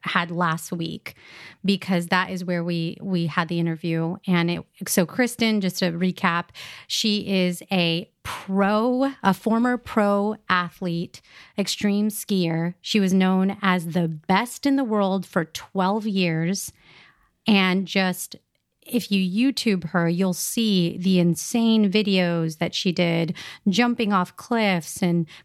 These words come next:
pretty much risking her life every time she did that. And then she went into the space of studying Zen and fear. So just kind of a little backdrop, um, but go listen to her because she's awesome.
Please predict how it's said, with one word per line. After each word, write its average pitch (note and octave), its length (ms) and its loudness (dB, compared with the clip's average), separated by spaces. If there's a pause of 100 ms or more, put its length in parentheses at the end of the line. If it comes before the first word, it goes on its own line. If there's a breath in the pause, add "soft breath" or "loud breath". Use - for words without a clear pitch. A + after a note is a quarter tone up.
pretty A4 220 4
much F#4 260 0
risking B3+ 380 2
her F#3+ 120 2
life F3 500 0
every A3 220 2
time G#3+ 220 0
she G3+ 160 -2
did E3 220 -2
that. G#3+ 300 0 (360 loud breath)
And G3 180 4
then F#3+ 140 2
she G3 180 -4
went F3+ 240 0
into F3 260 0
the E3+ 120 -2
space - 680 -4
of E3+ 460 0
studying E3+ 500 0
Zen D#3+ 380 0
and D#3+ 180 -4
fear. - 300 -8
So F3 240 -4
just E3+ 360 -4
kind F#3+ 180 0
of E3+ 80 -4
a - 20 -4
little D#3+ 160 -2
backdrop, D#3+ 600 -4 (320 loud breath)
um, F#3+ 120 4
but F#3+ 140 -4 (240)
go F#3 160 2
listen E3 320 -2
to D#3 160 -4
her D#3 240 -4
because D#3 540 -6
she's D#3+ 260 -6
awesome. - 340 -6